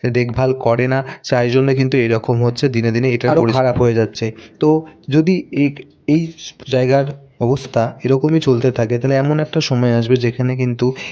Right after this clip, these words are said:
Speaker 1: এই মহলের আর কোনো রকমের অস্তিত্বই থাকবে না। তাই এইটাই আমার আর্জি। তো এই জায়গাটা যেন সংস্কার হয় এবং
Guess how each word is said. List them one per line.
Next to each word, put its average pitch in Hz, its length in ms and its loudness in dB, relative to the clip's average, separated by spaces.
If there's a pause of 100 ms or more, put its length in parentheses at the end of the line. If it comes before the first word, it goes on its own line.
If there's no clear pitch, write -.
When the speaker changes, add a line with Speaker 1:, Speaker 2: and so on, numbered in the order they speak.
(100)
Speaker 1:
এই 143 140 2
মহলের 123 420 2
আর 117 60 0
কোনো 113 240 0
রকমের 117 280 0
অস্তিত্বই 120 520 0
থাকবে 107 320 -4
না। 107 140 -2 (240)
তাই 160 160 0
এইটাই 170 440 2 (220)
আমার 131 260 0 (440)
আর্জি। 120 440 0 (400)
তো 113 300 2 (160)
এই 143 100 2
জায়গাটা 151 340 0
যেন 147 200 2
সংস্কার 123 520 0
হয় 127 340 0
এবং 117 360 -2